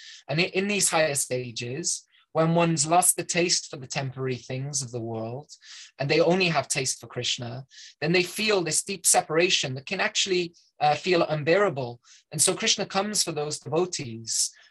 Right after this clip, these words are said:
Uh, this at-, the Atma Maya moves Krishna, and, and of course, this Atma Maya, this Swarup Shakti, the place we find is in the hearts of the devotees,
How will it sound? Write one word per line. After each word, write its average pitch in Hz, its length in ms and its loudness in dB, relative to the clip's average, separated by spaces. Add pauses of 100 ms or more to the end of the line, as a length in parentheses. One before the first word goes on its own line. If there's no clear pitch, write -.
(140)
Uh, 135 340 2
this 147 260 2
at-, - 240 -2
the 170 140 0
Atma 165 260 -2
Maya 147 500 2 (120)
moves 170 460 0
Krishna, 120 560 -4 (180)
and, 135 300 -4
and 143 160 -4
of 139 140 -8
course, 147 460 2
this 135 140 0
Atma 139 240 -2
Maya, 143 520 0
this 131 140 -4
Swarup 160 280 -2
Shakti, 151 540 -2
the 165 80 -16
place 165 300 0
we 139 60 -8
find 170 420 0 (440)
is 135 120 -2
in 180 120 0
the 165 60 0
hearts 170 560 0
of 139 140 0
the 131 60 -6
devotees, 123 720 -6